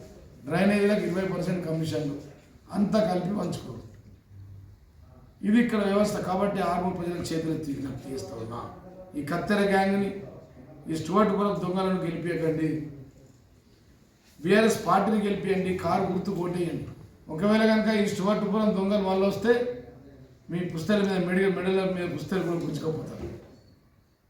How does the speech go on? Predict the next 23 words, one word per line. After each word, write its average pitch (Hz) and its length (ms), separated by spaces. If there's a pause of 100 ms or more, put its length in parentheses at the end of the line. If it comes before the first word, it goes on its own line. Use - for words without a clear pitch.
(320)
కాబట్టి 214 760 (140)
అవినీతి 190 840 (800)
అడ్డగా 185 400
మారిన, 170 560 (840)
అనాథగా 202 760
మారిన 170 420 (100)
ఆర్మూర్ 185 340
మళ్ళీ 190 540 (1120)
కేసీఆర్ 254 480
లాంటి 233 300
స్వర్ణయుగం 269 720
పదేళ్ళు 240 400
పడ్-, 208 220
రెండు 220 180
వేల 214 120
పద్నాలుగు 233 380
నుంచి 226 160
ఇరవై 220 120
మూడు 220 200
లాగా 214 220
ఎట్లా - 160
స్వర్ణయుగం 202 520
ఉండేనో 240 480